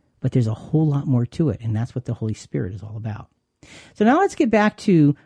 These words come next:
uh, our theme text as we look at what do we need to do on our part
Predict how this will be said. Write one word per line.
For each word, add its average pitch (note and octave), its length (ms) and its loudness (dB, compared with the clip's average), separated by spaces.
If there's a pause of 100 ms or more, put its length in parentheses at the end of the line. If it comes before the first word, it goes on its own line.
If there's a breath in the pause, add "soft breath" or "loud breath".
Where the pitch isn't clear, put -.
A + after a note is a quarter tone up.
(160 soft breath)
uh, C#3 40 -2
our C3+ 580 4
theme F3 460 2
text - 460 -4
as C3 160 -2
we C3+ 100 4
look F#3 260 4
at D3+ 260 2
what E3+ 240 2
do F4+ 80 4
we C#4 120 6
need G#3 280 4
to D3+ 80 -2
do D3 460 6 (160)
on C#3 320 4
our E3 360 6
part - 580 -2